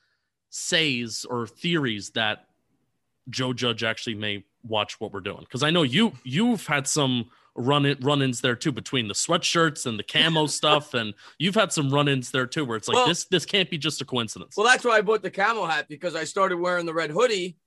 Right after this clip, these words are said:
Speaker 2: and the Giants won, like, four games in a row, and then all of a sudden I turn it on, and Judge has the red hoodie on. He's wearing it in every video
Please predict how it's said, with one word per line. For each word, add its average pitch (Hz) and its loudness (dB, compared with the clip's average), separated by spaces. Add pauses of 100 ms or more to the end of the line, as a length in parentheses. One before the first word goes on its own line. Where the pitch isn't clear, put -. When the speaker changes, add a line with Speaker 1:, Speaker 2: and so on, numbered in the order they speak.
(260)
Speaker 2:
and 165 -6
the 160 -6
Giants 175 2
won, 180 -2
like, 160 -4
four 185 -4
games 170 -6
in 156 -4
a 165 -2
row, 196 0
and 175 -2
then 175 -2
all 175 0
of 165 -2
a 160 -2
sudden 175 -2
I 156 0
turn 175 -2
it 175 0
on, 190 0
and 151 -6
Judge 160 -2
has 156 0
the 156 -8
red 156 0
hoodie 220 0
on. 139 -4
He's 135 -12
wearing 165 -4
it - -8
in 165 -6
every 156 -4
video 156 0